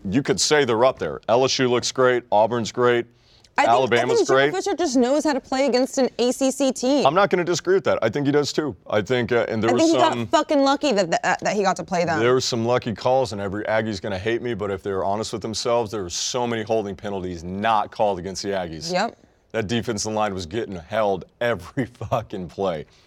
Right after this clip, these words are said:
Speaker 1: Whatever, doesn't matter. Either way, S E C West, I'm gonna make a bold prediction right here.
Speaker 2: Go ahead.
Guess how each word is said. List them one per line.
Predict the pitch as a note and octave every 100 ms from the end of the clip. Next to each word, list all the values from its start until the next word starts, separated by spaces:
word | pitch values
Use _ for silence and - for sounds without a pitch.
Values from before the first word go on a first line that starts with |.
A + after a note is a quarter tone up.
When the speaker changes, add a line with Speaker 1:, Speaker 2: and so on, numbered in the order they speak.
| _
Speaker 1:
Whatever, | B2 B2+ F#2 E2+ F2
doesn't | B2+ A#2 F#2
matter. | E2 D#2 D2+ D2 _ _ _ _ -
Either | D3 B2
way, | B2 G2 F2
S | A#2+ C3
E | D#3
C | C#3+
West, | A#2+ C3 D3+ -
I'm |
gonna | C3 C3
make | A#2
a | F#2
bold | A2 A2
prediction | - G2+ C3 F#2+
right | D#2+
here. | D#2+ D#2+
Speaker 2:
Go | F#3+
ahead. | F#3+ A3 A#3+